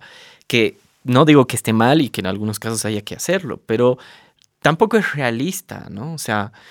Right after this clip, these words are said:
eh, no podemos, tenemos que seguir viviendo de alguna manera, no podemos todos dedicarnos al activismo político y amarrarnos a un árbol o,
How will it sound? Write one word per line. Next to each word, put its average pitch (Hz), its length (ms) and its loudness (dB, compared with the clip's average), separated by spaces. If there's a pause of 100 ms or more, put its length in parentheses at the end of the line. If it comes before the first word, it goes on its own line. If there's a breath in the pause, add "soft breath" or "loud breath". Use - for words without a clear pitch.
(220 loud breath)
eh, 92 540 -4
no 127 220 0
podemos, 131 500 0
tenemos 131 320 0
que 120 80 -6
seguir 113 320 0
viviendo 107 600 -4 (240)
de - 100 -14
alguna 101 280 -8
manera, 98 340 -4
no 107 120 -4
podemos 104 440 -6 (260)
todos 104 360 0
dedicarnos 98 600 -6
al 98 80 -6
activismo 101 460 -10
político 98 600 -10
y 78 180 -10 (340 loud breath)
amarrarnos 104 640 -4
a 110 60 -8
un 104 100 -4
árbol 101 680 0
o, 82 340 -6